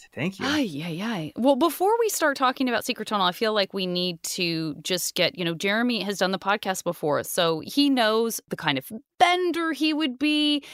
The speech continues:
Speaker 2: We've really dug into some of the meat of the show in the kind of broader picture past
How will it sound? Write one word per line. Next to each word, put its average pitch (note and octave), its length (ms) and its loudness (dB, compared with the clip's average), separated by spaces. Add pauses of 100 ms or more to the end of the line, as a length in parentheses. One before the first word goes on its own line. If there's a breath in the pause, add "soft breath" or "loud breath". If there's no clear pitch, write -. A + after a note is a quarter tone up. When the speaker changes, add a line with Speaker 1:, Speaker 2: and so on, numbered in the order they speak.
(200 loud breath)
Speaker 2:
We've C4 220 4
really D4 420 2
dug A#3 280 4
into A3 320 2
some A3 280 0
of F#3 200 -4
the G#3 100 2
meat G#3 580 0
of F#3 220 0
the G3 80 2
show F3 580 2 (140)
in G#3+ 200 0
the G3 80 2
kind G#3 180 2
of F3 120 -2
broader G#3+ 420 4
picture F3 640 0 (160 soft breath)
past A3 480 0